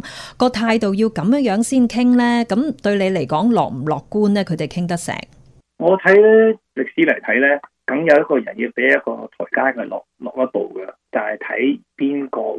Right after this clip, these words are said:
Speaker 2: 會係做底嘅第一部分咯。噉如果，啊，呢個 Stephen Lecce 佢要畀一個 establish 呢個，to me that 呢個都係一個方法嚟嘅。如果佢話，OK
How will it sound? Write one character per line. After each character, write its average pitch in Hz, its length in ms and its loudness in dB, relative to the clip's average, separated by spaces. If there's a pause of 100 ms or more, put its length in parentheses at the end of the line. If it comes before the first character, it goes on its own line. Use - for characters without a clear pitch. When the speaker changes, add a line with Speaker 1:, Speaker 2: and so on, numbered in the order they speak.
(120)
Speaker 2:
會 101 140 -6
係 - 260 -8 (140)
做 98 200 -6
底 98 100 -8
嘅 107 180 -6
第 98 160 -4
一 110 180 -6
部 - 140 -10
分 - 160 -16
咯。 104 180 -10 (340)
噉 127 260 -2
如 107 80 -6
果， 123 100 -2 (160)
啊， 110 240 -8
呢 123 120 -6
個 107 440 -6 (240)
Stephen 123 260 -2
Lecce 101 220 -10
佢 101 240 -8
要 110 120 -12
畀 110 300 -8
一 113 40 -10
個 107 300 -10
establish 107 540 -4
呢 120 80 -4
個， 104 120 -8 (600)
to 113 120 -4
me 147 380 -2
that 135 200 2 (320)
呢 156 120 -8
個 139 140 0
都 147 140 -2
係 127 200 -2
一 - 20 0
個 123 280 -8
方 123 180 0
法 - 160 -2
嚟 90 60 -12
嘅。 - 220 -18
如 - 140 -6
果 104 100 -6
佢 107 40 -2
話， - 160 -8
OK 135 400 0